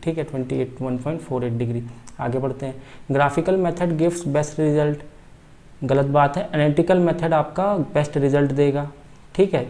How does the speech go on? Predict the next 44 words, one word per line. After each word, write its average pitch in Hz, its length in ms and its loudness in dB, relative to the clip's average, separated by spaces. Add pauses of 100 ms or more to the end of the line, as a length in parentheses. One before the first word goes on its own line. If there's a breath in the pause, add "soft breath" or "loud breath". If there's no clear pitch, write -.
क्यों? 202 260 4
क्योंकि 156 360 2
भाई 170 120 2
analytical 156 460 0
में 160 120 0
आप 151 100 0
formula 147 340 2
use 170 220 2
कर 165 100 2
रहे 160 100 0
हैं, 156 80 0
graphical 147 400 0
में 156 120 0
आप 151 280 -2
जब 139 240 -2 (560 loud breath)
polygon 135 720 2
बनाएंगे, 139 460 2
जब 135 120 0
vector 123 220 0
diagram 135 340 2
बनाएंगे, 139 360 0
तो 160 100 -2
वहाँ 147 200 0
गलती 131 260 0
हो 147 100 2
सकती 143 260 -2
है, 135 60 4
human 135 200 0
error 135 280 2
हो 131 160 -2
सकता 135 300 -6
है, 131 220 -2
तो 127 180 -4
वो 135 260 2
result 135 460 -2 (320 loud breath)
इतना 135 180 0
अच्छा 131 220 -4
नहीं 135 140 0
देगा 143 240 2
जितना 147 260 -4
ए-, 143 320 -6
analytical 131 540 -2 (480 loud breath)
method 135 240 -2
देगा। 120 500 0